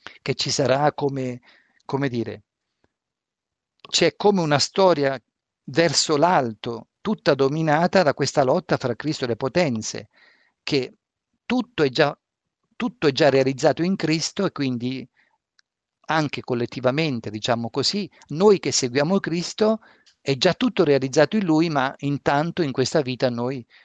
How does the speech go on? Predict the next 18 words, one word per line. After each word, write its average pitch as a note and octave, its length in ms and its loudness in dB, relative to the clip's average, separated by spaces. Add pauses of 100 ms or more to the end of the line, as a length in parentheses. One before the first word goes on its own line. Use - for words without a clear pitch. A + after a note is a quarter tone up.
(1200)
come B2 260 -2
infatti A2+ 440 -4
Maria, A2+ 400 -2
no? A#2+ 280 -6
Ma G#2 120 -10
Maria A#2+ 480 -4
è A2 40 -2
la A2 140 -6
primizia, C3+ 600 -8
è, C3+ 160 -10 (580)
è B2 140 -8
primizia B2+ 520 -6
con A2 200 -10
Gesù C#3+ 280 -4
in A#2 120 -6
qualche G#2+ 300 -6
maniera, C#3 340 -4
però B2 360 0